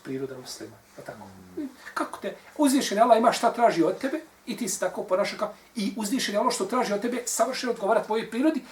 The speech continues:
jer te je stvorio da ti možeš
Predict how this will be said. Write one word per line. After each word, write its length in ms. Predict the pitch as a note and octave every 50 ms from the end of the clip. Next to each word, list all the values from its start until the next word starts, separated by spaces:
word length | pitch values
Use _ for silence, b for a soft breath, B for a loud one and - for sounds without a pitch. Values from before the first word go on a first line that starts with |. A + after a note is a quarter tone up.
| B B B
jer 240 | G#3 A3 A#3 A3 -
te 60 | C#4
je 140 | C4+ B3 -
stvorio 680 | - - - G#3+ B3+ C#4+ D#4+ E4 E4 G4 G4 F#4 E4+ B B B
da 160 | - A3+ G#3+ -
ti 140 | C#4 C4
možeš 500 | B3 C4+ D#4 D4+ A#3+ C4 A3+ - - -